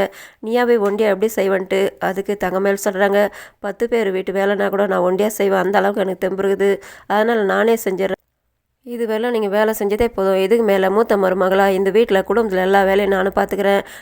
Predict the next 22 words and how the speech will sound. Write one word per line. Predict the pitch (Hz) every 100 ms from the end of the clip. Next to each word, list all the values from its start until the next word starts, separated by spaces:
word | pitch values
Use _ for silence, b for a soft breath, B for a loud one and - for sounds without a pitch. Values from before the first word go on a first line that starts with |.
| B
நீங்க | 220 220
பாட்டு | 226 226
ஆறாம | 190 196 208 208
ரெஸ்ட் | 190 -
எடுங்க | 233 190
அத்தை, | 185 196 185
எல்லாத்தையும் | 180 208 214
நான் | 180 185
பார்த்துக்கிறேன்னு" | 190 190 196 190 202
சொல்றாங்க. | 202 202 196 196 196 B B B
அப்ப | 240 233 247
இவங்க | 208 214 226 214 196 202 -
அவங்களோட | 202 214 196 190
நாத்தனார்கிட்ட | 208 240 208 180 185 180
படிப்பு | 180 202 202
விஷயத்த | 202 196 196
கேக்குறாங்க. | 196 196 196 202 208 B B B
அப்ப | 220 214 240
உங்-, | 202 202
"நீங்களா | 220 247 240 214
படிச்சிருக்கீங்களான்னு?" | 202 220 233 190 196 196 -
"ஆமா, | 190 233 196